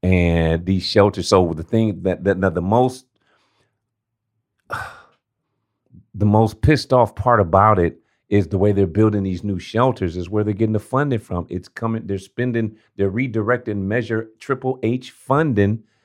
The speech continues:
that's supposed to go towards, like, literally low income housing units. They're taking that funding away and redirecting it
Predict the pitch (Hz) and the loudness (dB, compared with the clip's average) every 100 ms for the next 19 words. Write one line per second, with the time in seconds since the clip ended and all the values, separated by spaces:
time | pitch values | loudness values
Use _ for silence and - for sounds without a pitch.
0 | _ - 107 - 120 120 95 110 117 113 | _ -6 -6 -2 -4 -4 -4 -2 -2 -4
1 | 113 117 113 98 101 95 - 110 143 110 | -4 -2 -2 -2 -6 -6 -8 -4 -4 -4
2 | 85 87 104 120 117 113 110 110 98 98 | -6 -2 0 0 0 -4 -2 -2 -2 0
3 | 120 156 120 104 92 90 90 - _ _ | 2 2 2 2 4 2 0 -4 _ _
4 | _ _ 98 98 - 135 131 110 123 147 | _ _ -4 -4 -2 -4 0 2 2 0
5 | - 107 98 92 90 90 90 92 _ _ | -2 0 2 2 2 2 0 -2 _ _
6 | 95 90 107 98 95 107 127 110 92 92 | -2 2 2 2 4 4 2 -2 -2 -2